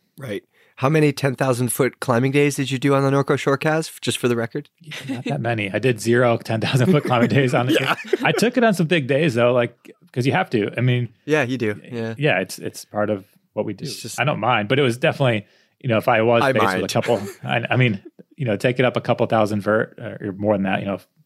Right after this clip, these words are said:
Speaker 2: three thousand vert climb, and by the top, you're like, "All right, that's, that's enough." Um, 'cause there is a weight, you know, and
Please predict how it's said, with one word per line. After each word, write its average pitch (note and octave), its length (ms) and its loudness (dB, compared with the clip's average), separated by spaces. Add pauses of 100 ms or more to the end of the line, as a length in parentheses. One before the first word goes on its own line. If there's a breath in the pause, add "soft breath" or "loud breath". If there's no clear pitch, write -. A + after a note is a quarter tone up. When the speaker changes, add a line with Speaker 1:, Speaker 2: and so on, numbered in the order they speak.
Speaker 2:
three G#2+ 140 2
thousand G2+ 300 2
vert G2+ 240 -2
climb, A2 360 2
and G2+ 160 -4 (360 soft breath)
by G#2 100 2
the G#2 60 4
top, G#2 280 0
you're - 100 -6
like, - 140 -12
"All A2 80 -8
right, - 220 -4
that's, - 400 -10 (300)
that's - 160 -8
enough." F#2+ 320 -8 (240)
Um, G2 380 -10 (200)
'cause C3+ 100 2
there C#3 120 4
is C3+ 100 2
a B2 60 4
weight, A2+ 260 2
you A2 60 -8
know, G#2 260 -2 (480)
and G2 300 -18